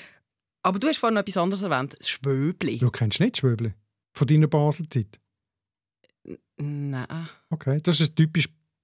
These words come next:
Speaker 2: baselisch, also nicht Stadt Basel, sondern Region Basel-Wort. Und das ist eben eigentlich fürs, fürs Weckli. Habe ich aus-, versucht herauszufinden, warum das, das Schwöbli heisst.
Speaker 1: Mhm.
Speaker 2: Ähm, es gibt ja die, äh,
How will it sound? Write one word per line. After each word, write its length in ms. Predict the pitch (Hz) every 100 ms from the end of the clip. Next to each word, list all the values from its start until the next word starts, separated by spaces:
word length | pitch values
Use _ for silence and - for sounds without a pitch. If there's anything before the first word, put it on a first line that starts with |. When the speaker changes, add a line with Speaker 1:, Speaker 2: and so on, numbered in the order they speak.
| _ _ _
Speaker 2:
baselisch, 520 | 127 143 160 180 170
also 160 | 135 131
nicht 180 | 147 -
Stadt 340 | 135 156 -
Basel, 280 | 151 147 -
sondern 300 | 135 117 117
Region 460 | 117 110 113 117 120
Basel-Wort. 840 | 117 113 127 117 110 107 - - - - - - - - - -
Und 420 | 175 123 120 117
das 160 | 135 123
ist 140 | 143
eben 320 | 190 139 151 127
eigentlich 300 | 135 139 -
fürs, 720 | - 104 - - - - - _ _ _ -
fürs 220 | 135 -
Weckli. 420 | 117 - 247 226 _ - - - -
Habe 160 | - 156
ich 80 | 160
aus-, 160 | 190
versucht 560 | - 147 143 147 160 143
herauszufinden, 420 | 180 175 151 135
warum 280 | 117 127 180
das, 140 | 156 -
das 160 | 151
Schwöbli 400 | 135 143 160 160
heisst. 440 | 139 147 156 - 156
Speaker 1:
Mhm. 40 | 135
Speaker 2:
Ähm, 760 | 127 123 120 123 120 165 214 208
es 140 | -
gibt 160 | - 135
ja 80 | 120
die, 220 | 123 117
äh, 260 | 117 117